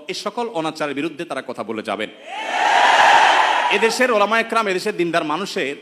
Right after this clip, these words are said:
কোনোদিন এটা বাস্তবায়ন হতে দিবে না। মালয়েশিয়ানরা যদি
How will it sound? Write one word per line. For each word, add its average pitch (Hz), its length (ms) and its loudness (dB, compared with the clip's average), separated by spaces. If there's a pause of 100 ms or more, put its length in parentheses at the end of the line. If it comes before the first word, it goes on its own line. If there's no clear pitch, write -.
(140)
কোনোদিন 233 420 0
এটা 180 180 -4
বাস্তবায়ন 156 400 -2
হতে 139 200 -8
দিবে 127 180 -2
না। 113 160 -6 (1600)
মালয়েশিয়ানরা 254 720 0
যদি 233 560 -6